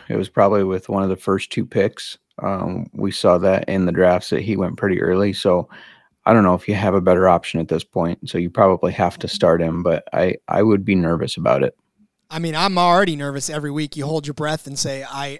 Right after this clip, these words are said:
Speaker 2: I don't know." In fact, I wanna look because I need to see for my own self what the last few weeks have been for Ta'amu as far as fantasy-wise. So week six, he had thirty-three points, which is great.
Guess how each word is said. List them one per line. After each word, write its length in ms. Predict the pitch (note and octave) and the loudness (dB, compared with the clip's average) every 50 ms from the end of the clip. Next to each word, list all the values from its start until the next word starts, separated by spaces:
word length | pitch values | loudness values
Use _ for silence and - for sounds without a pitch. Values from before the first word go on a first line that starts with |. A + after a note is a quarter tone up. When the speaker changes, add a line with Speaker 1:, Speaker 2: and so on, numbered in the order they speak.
| - - | -16 -14
Speaker 2:
I 140 | C#3 C#3 | -14 -8
don't 260 | D3 D3+ D3 D3 D3 C#3+ | -6 -6 -6 -6 -4 -2
know." 280 | D#3 D3+ D3+ D3+ D3 - - _ _ _ _ _ | 0 2 2 2 0 -2 -12 _ _ _ _ _
In 100 | - D#3+ | -12 -8
fact, 300 | C#3+ - F3 F3 F3 - - F3 | 0 2 2 2 2 -2 -2 2
I 120 | E3+ G3+ | 2 4
wanna 240 | G#3+ G#3+ F#3+ F3 D#3+ | 4 4 2 0 0
look 300 | D#3+ F3 F#3 F3+ - - | 2 2 2 0 0 -8
because 500 | - D#3 - F3 E3 D#3+ D3+ C3+ - - - _ | -10 -6 -2 0 0 0 0 -2 -6 -10 -12 _
I 180 | D#3+ E3 F3 F#3+ | -4 -2 -2 0
need 200 | F#3 E3+ D#3+ D3+ | -2 -4 -6 -6
to 40 | D#3 | -6
see 460 | - - - E3+ E3 D#3 D#3+ E3 F#3+ | -6 -6 -4 -6 -6 -6 -6 -8 -10
for 200 | - - E3+ D#3+ | -8 -6 -4 -4
my 200 | D#3 D3 C#3+ D3+ | -4 -4 -6 -6
own 520 | E3+ E3+ F3+ G3 G3 F3+ D#3 C#3+ D3+ - | -2 -2 0 0 0 -2 -4 -6 -10 -8
self 460 | - - - D3+ C3 B2+ C3 - - _ _ _ _ _ _ _ _ _ _ | -6 -6 -6 -6 -6 -8 -10 -10 -14 _ _ _ _ _ _ _ _ _ _
what 460 | D3+ D3 D#3 E3+ E3+ E3+ - - - F#3 | _ -6 0 2 2 2 0 -4 -8 -10
the 300 | F3+ D3+ C#3 E3 D#3 D3+ | -12 -18 -16 -12 -10 -10
last 460 | D3+ D3+ D#3 D#3+ E3 D#3+ D#3+ - - | -8 -4 -2 -2 -2 -2 -4 -6 -10
few 260 | - - F3+ E3 D#3+ | -12 -10 -8 -6 -4
weeks 240 | D#3 E3 D#3 D#3+ - | -2 -2 -2 -2 -4
have 160 | - D3 C3+ | -6 -6 -4
been 320 | C#3+ D#3+ D#3 D#3 D3+ F3 - _ | -4 -4 -4 -4 -6 -10 -14 _
for 480 | _ _ E3+ D#3+ D#3 D3+ C#3+ C#3 C#3+ - _ _ _ _ _ _ _ _ | _ _ -8 -4 -2 -2 -2 -4 -6 -8 _ _ _ _ _ _ _ _
Ta'amu 480 | - F3+ E3 D#3+ E3 F3 E3+ D#3+ D3+ D3 | -6 -4 0 2 2 2 2 0 -2 -4
as 140 | C#3+ - | -4 -6
far 260 | - - D#3 D3 D3 D3 | -6 -4 -4 -4 -4 -4
as 220 | C#3 - - - _ _ _ _ | -4 -6 -8 -8 _ _ _ _
fantasy-wise. 840 | _ - F3+ E3+ F3 F3+ E3+ - E3 D3+ D3 D3 C#3+ C#3+ C#3+ - - _ _ _ _ _ _ _ _ | _ -4 0 0 2 0 0 -2 -4 -4 -4 -4 -4 -4 -6 -8 -12 _ _ _ _ _ _ _ _
So 300 | _ - - F#3 F3+ F3+ | _ 2 6 6 6 8
week 240 | F3 G3 A#3 A#3 - | 6 4 2 2 0
six, 300 | - - B3 C4+ - - | 4 4 4 4 4 4
he 80 | B3+ A#3+ | 4 6
had 200 | A3 G#3+ - - | 6 4 6 6
thirty-three 380 | A3+ A#3+ A#3 A3 - A3+ A3+ | 6 6 6 4 2 2 2
points, 340 | - - A3 A3 A3 G#3+ - | 2 4 4 4 4 4 0
which 120 | E3+ - | -4 -4
is 100 | E3+ C#3 | -4 -4
great. 320 | - - F#3 F#3 A#3+ C4 | 0 4 4 4 4 2